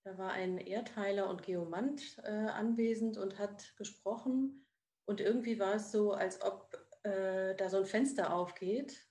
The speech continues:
Das ist schon viele Jahre her. Und, ähm, ich nochmal auf so eine ganz andere Welt aufmerksam geworden bin. Nämlich alles das, was uns umgibt und,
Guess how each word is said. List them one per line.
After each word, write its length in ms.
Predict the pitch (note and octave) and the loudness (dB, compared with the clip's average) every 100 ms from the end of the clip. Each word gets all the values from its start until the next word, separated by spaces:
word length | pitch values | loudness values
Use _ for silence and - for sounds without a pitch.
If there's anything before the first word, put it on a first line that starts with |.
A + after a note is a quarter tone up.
| _ | _
Das 140 | F#3 | -14
ist 140 | F#3+ - | -12 -10
schon 140 | F3+ | -10
viele 240 | - B3+ G#3+ | -6 -2 0
Jahre 280 | E3+ E3 | 2 0
her. 380 | D#3+ F3 A3+ D4 - - _ _ _ _ | -2 -2 0 -2 -8 -18 _ _ _ _
Und, 580 | - G3 G3 G3 G3+ G3+ - | -4 0 0 0 -2 -4 -6
ähm, 240 | F#3+ G3 | -4 -4
ich 140 | G3 | -4
nochmal 280 | G#3 G#3+ G3+ | -4 -4 -4
auf 80 | G3 | -4
so 120 | - | -4
eine 120 | G3 F#3+ | -2 -2
ganz 260 | F#3 G#3+ | -2 -2
andere 720 | - F#3+ G#3 G3+ G3 F#3+ G3 - _ _ | -2 0 2 4 4 2 0 -8 _ _
Welt 500 | F3 F3 G#3 C#4+ - | -4 4 6 4 2
aufmerksam 640 | F3 E3+ F3 D#3+ E3+ E3 | 0 0 -4 -6 -6 -6
geworden 480 | D#3+ D3+ D3+ D3+ D#3 | -8 -6 -6 -6 -6
bin. 340 | D#3+ D#3+ D#3+ - _ _ _ _ _ | -8 -8 -14 -20 _ _ _ _ _
Nämlich 480 | F#3 F#3 F#3+ F#3+ - | 2 4 4 4 0
alles 280 | F#3 G3 F#3+ | 2 2 2
das, 240 | F#3 F#3 | 0 2
was 160 | F#3+ F3 | 0 -2
uns 240 | F#3 F3 | -4 -6
umgibt 500 | - F3 F#3 C4+ - | -6 -8 -6 -8 -8
und, 200 | - F3+ | -8 -6